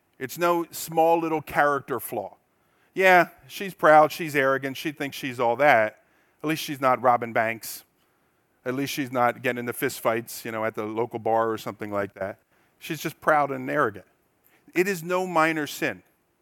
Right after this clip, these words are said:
I would suggest to you that a case can be made that pride is the root of all sin. Satan, for instance, Isaiah chapter fourteen tells us, was cast out of heaven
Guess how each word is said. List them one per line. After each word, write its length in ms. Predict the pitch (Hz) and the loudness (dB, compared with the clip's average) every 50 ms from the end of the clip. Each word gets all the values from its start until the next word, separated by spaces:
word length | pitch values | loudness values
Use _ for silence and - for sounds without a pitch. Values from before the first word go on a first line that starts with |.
| _ _ _ _ _ _ _ _ - | _ _ _ _ _ _ _ _ 0
I 120 | 135 165 | 2 2
would 160 | 185 185 175 | 2 2 0
suggest 500 | - 180 160 139 165 151 151 151 - - | -2 -4 -2 2 4 4 4 2 0 -4
to 60 | - | -6
you 100 | 151 139 | -6 -4
that 140 | 127 127 123 | -2 -2 -2
a 40 | 127 | -4
case 440 | - - - 208 202 233 262 - - | -4 -4 -2 -2 -2 -2 -6 -10 -8
can 220 | - 220 180 170 | -6 -8 -8 -6
be 140 | 151 160 156 | -6 -6 -6
made 520 | 151 147 143 135 113 101 101 101 104 - _ _ _ _ _ _ _ _ _ _ | -6 -6 -6 -6 -6 -6 -10 -12 -14 -16 _ _ _ _ _ _ _ _ _ _
that 180 | 135 135 127 - | -6 -6 -6 -8
pride 420 | - - 175 165 180 190 190 170 | -4 0 2 2 4 4 2 2
is 180 | 160 147 127 - | 0 -4 -4 -4
the 100 | 143 139 | -6 -6
root 240 | 131 143 151 151 | -4 -4 -2 -2
of 100 | 151 139 | -2 0
all 200 | 139 139 151 160 | 0 -2 -2 -4
sin. 320 | 151 - - - 104 - - _ _ _ _ _ _ _ _ _ _ _ _ _ _ _ _ _ _ _ _ _ _ _ _ _ _ _ | -6 -8 -10 -10 -12 -12 -14 _ _ _ _ _ _ _ _ _ _ _ _ _ _ _ _ _ _ _ _ _ _ _ _ _ _ _
Satan, 400 | - - - 190 185 151 135 127 | -4 2 4 4 4 2 0 -6
for 160 | - 135 127 120 | -8 -8 -10 -10
instance, 540 | 113 101 - - 82 - - - - - _ _ _ _ _ _ _ _ _ _ _ - | -10 -12 -14 -16 -18 -20 -20 -20 -20 -20 _ _ _ _ _ _ _ _ _ _ _ -6
Isaiah 320 | 120 123 120 139 143 147 139 | -6 -4 0 0 0 0 0
chapter 380 | - - 151 135 - - 131 | 0 2 0 0 0 -2 -8
fourteen 600 | - - 139 127 123 - - 147 127 107 95 95 - _ _ _ _ | -6 -4 -4 -6 -6 -6 -6 -8 -8 -8 -10 -14 -20 _ _ _ _
tells 260 | - 113 107 104 101 | -4 -4 -4 -4 -6
us, 240 | 101 90 - - - | -12 -14 -16 -16 -18
was 140 | 117 117 - | -16 -16 -14
cast 400 | - - 165 147 160 147 - - | -6 -4 -2 -2 -2 -4 -4 -2
out 160 | 156 143 139 | 0 0 0
of 100 | 135 123 | -2 -2
heaven 420 | 131 143 131 117 110 90 98 110 | 0 0 0 0 -2 -6 -12 -16